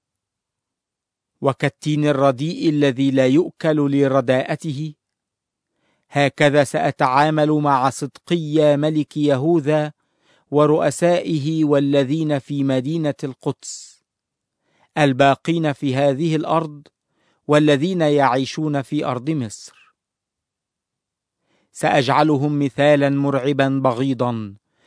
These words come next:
عند جميع ممالك الأرض. سأجعلهم عاراً وعبرة وسخرية ولعنة في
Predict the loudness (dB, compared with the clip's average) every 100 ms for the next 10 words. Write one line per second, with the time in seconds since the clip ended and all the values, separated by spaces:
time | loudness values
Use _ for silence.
0 | _ -6 -2 0 2 2 0 0 0 -2
1 | -2 -4 -4 -4 -4 -6 -8 -10 -10 -14
2 | -16 -20 _ _ _ _ _ _ _ _
3 | _ _ _ _ -4 -2 0 0 0 0
4 | -2 -2 2 4 6 2 0 0 0 0
5 | 0 0 -2 -2 -4 -2 -2 -4 -8 -8
6 | -4 0 0 -2 -4 -2 0 2 0 0
7 | -4 -2 -4 -4 -10 _ _ _ _ -6
8 | -4